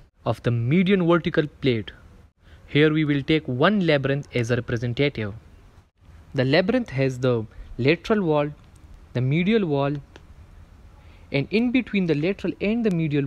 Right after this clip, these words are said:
wall is present the ethmoidal sinuses, also called as the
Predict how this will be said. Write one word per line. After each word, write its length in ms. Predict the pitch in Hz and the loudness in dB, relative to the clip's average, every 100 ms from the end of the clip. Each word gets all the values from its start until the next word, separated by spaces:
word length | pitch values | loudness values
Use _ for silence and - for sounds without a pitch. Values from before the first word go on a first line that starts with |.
| 135 | 0
wall 220 | 131 135 135 - - - | 0 -2 -6 -16 -10 -8
is 120 | 131 | -6
present 500 | - 147 151 156 - - - - | 0 0 0 -4 -6 -14 -20 -10
the 80 | 135 | -8
ethmoidal 600 | - 143 151 170 185 180 | -4 -4 -2 0 0 0
sinuses, 680 | - - 143 123 113 107 107 - - - - _ _ - | -4 -2 -2 -4 -6 -8 -10 -16 -20 -20 -20 _ _ -4
also 360 | 151 165 - 165 | 2 2 0 -2
called 240 | 147 135 | 0 0
as 140 | 139 135 | -2 -2
the 200 | 180 | -2